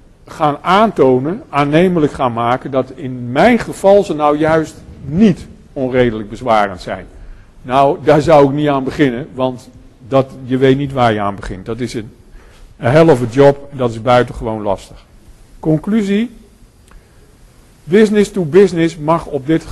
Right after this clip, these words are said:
op dit vlak veel meer dan business to consumer. Je moet er natuurlijk wel één ding bij zeggen. In de meeste gevallen van business to consumer is het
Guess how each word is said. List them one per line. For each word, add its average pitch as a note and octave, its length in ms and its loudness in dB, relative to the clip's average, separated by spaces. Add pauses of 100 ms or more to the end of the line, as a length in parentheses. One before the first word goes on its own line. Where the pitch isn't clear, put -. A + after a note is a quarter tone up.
(240)
op C3 220 -6
dit D#3 160 0
vlak D3 440 0 (120)
veel F#3 360 2
meer D#3+ 480 2 (640)
dan C3+ 380 2 (460)
business C3 400 0
to B2+ 120 -6
consumer. A2+ 500 -4 (2000)
Je C#3+ 100 -6
moet F#3+ 180 4
er F#3+ 100 0
natuurlijk D#3+ 300 -2
wel F3 240 4
één E3+ 200 0
ding D3 200 -4
bij D#3 240 4
zeggen. D#3+ 380 -2 (640)
In D#3 180 -6
de D#3 80 0
meeste F3 640 2
gevallen D#3 600 2
van D#3 280 -6
business D#3 380 0
to D3+ 120 -6
consumer C#3+ 720 -2 (440)
is D3+ 200 -2
het D#3 140 0